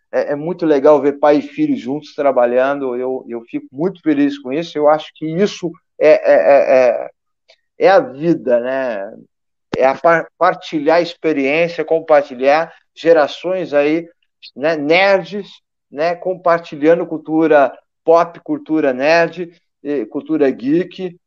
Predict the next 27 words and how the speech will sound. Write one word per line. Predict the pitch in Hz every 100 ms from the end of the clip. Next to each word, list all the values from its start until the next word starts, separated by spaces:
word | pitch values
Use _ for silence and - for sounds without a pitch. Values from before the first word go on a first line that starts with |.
| _
e | 135
estamos | 160 147 175 170 151
aqui, | 139 -
então, | 160 160 170
gratidão. | 151 156 165 170 127 135 170 165 - _ _
Eu | 120 147 156
amanhã | 147 147 143 147
completo | 143 - 143 139 139
aí | 143 - _
quatro | 165 170 _
ponto | 160 139
sete, | - - 147 180 180 - _ _ _ _
né, | 147 147
já | 151
fui | - 208
carro | 202 185 165
do | 170 143
ano, | 151 190 220 214 - _ _ _
né, | 135 156 202 170 _ _ _ _ _ _ _
é, | 131 147 147 139 131 127 123 123 117 127
e | 135
tamo | 135 196 226
aí, | 165 131 107 _ _ _ _ _ _ _ _
é, | 123 120 120 113 113 107
celebrando | - 170 170 165 156 170 170
cada | 160 170 170
minuto, | 170 147 123 113 101